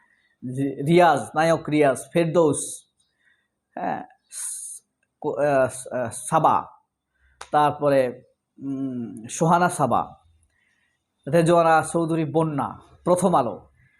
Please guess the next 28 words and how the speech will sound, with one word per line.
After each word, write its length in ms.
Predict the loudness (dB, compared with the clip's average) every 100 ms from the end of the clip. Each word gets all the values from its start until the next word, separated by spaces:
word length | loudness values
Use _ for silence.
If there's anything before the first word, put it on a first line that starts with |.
| _ _ _ _ 0
এরা 260 | 4 4 4
কেঁদেছিল। 600 | 2 4 4 4 4 2
বিটিভি 520 | 2 2 4 4 4
ভবন 240 | 4 2
পোড়া 280 | 4 4 4
গিয়েছে 400 | 4 2 4 2
এই 380 | 2 2 4 4
কারণে, 400 | 4 4 0 -10 _ _ _ _ _ _ -2
বিটিভি 460 | -2 2 2 4
ভবনে 320 | 4 4 4
আগুন 360 | 4 4 4 2
লেগেছে, 760 | 2 0 -2 -2 -4 -6 -16 -2
মেট্রো 440 | 2 2 0 2
রেলে 260 | 4 6 6
আগুন 300 | 6 4 4
লেগেছে, 380 | 2 0 0 -2
এই 300 | 2 4 4
কারণে 340 | 4 4 2
তারা 240 | 2 2 0
কান্না 380 | 0 -2 -2
করেছিল। 500 | -4 -4 -4 -6 -10 -12 _ _ -4
বুঝতে 200 | -2 0
পারছেন? 340 | 0 0 -2 -8 -12 _ _ -20 0
কিন্তু 600 | 2 4 4 4 2 0
ইতিমধ্যে 760 | 0 4 4 4 4 2 2 -2 _
প্রায় 340 | 2 4 2 2
এগারোশো 580 | 4 4 4 2 0 0
মানুষ 380 | 0 0 -2